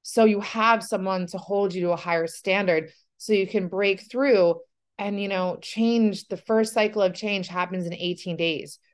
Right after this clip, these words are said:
You have structure for this first cycle of change to recreate the patterns that you've been self-sabotaging in. My handle on Instagram is a self-sabotage coach,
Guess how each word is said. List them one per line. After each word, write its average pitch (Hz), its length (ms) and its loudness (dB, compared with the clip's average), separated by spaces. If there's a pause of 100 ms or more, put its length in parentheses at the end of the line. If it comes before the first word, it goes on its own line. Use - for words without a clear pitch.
(140)
You 214 120 2
have 240 240 0
structure 294 1000 0 (540)
for 208 140 2
this 214 200 2
first 214 360 -2
cycle 190 280 0
of 165 140 0
change 170 560 -6
to 202 120 -6
recreate 202 400 0
the 190 60 -2
patterns 202 640 0 (320)
that 180 80 -6
you've 185 200 0
been 226 160 4
self-sabotaging 247 960 -2
in. 95 340 -8 (360)
My 214 140 2
handle 285 420 2
on 254 120 2
Instagram 233 520 -2
is 185 80 -10
a 190 80 -6
self-sabotage 208 840 -2
coach, - 540 -8